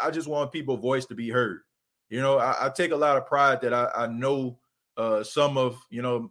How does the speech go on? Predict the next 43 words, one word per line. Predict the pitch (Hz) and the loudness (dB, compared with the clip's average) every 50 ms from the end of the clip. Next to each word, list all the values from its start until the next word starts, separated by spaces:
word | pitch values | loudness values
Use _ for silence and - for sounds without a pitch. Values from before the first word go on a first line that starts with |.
| _ _ | _ _
the | 113 107 | -10 -10
familiar | - 123 113 123 135 139 139 131 127 123 117 113 - _ _ _ _ - | -8 -8 -4 -2 0 0 2 2 0 0 -2 -4 -6 _ _ _ _ -10
names | 104 117 139 143 139 135 127 - | -4 0 0 0 0 -2 -4 -6
that | 113 107 | -6 -6
come | - 147 139 135 | -4 -4 -4 -4
across | 123 - 135 131 123 123 127 | -2 0 0 0 0 0 -2
my | 120 113 | -4 -4
screen | 110 - - 139 135 131 127 117 | -6 -6 -6 -4 -4 -2 -2 -4
and | 110 107 | -6 -8
the | 101 | -8
people | - 151 143 120 127 123 | -8 -10 -8 -4 0 2
that | 123 127 | 2 2
actually | 127 123 120 107 101 | 2 0 -2 -6 -10
call | - - 127 127 127 120 | -4 -2 0 2 2 0
the | 104 95 | 0 -4
show, | - - 143 131 120 | -8 -4 -2 -2 -2
like | 107 107 117 110 110 | -2 -4 -4 -4 -4
my | 110 104 | -6 -6
guy | - - 123 120 110 | -4 -2 0 0 0
Kimo, | 107 - - - 143 139 131 123 117 104 92 82 - _ _ _ _ _ _ 107 | -2 -4 -8 -10 -8 -8 -6 -4 -2 -4 -4 -6 -8 _ _ _ _ _ _ -2
uh, | 113 117 110 | 0 2 2
the | 104 104 - | 0 0 0
O | 127 147 147 139 | 2 2 2 2
G | 123 104 - 165 165 151 | 0 -4 -4 -2 0 0
of | 143 123 | 0 -2
the | 117 | -2
State | - - 135 131 127 120 | -4 -2 -2 0 0 0
of | 113 113 | -2 -4
Saint, | - 131 120 110 98 | -2 -2 -2 -2 -2
Jared | 98 135 139 135 131 127 - _ | -2 0 0 0 0 -2 -4 _
Poor, | - 156 143 131 117 101 | -4 -2 0 0 0 0
my | 113 127 127 | 0 -2 -2
guy | 123 - 135 131 123 117 | -2 0 2 2 2 2
Bobby, | 104 - 120 139 147 143 135 127 123 | 0 0 0 2 4 4 4 2 0
who | 123 123 | 0 0
always | 123 123 123 127 123 123 123 - | 0 2 0 0 -2 -4 -4 -4
sending | 143 135 127 123 120 | -4 -4 -4 -4 -4
me, | 123 123 120 117 | -6 -6 -4 -4
uh, | 113 117 110 110 107 | -2 -2 0 -2 0
messages | 113 131 139 135 - 120 110 110 117 113 113 110 | 0 0 0 -2 -2 -8 -12 -8 -8 -8 -8 -8
of | 95 90 - _ _ _ _ _ _ 107 | -10 -14 -14 _ _ _ _ _ _ -6
inspiration. | 123 131 123 - 117 113 123 131 131 123 104 - 87 90 92 95 | -4 -4 -4 -4 -4 -2 0 0 0 -2 -4 -6 -12 -14 -12 -12
Uh, | 95 92 92 | -12 -12 -14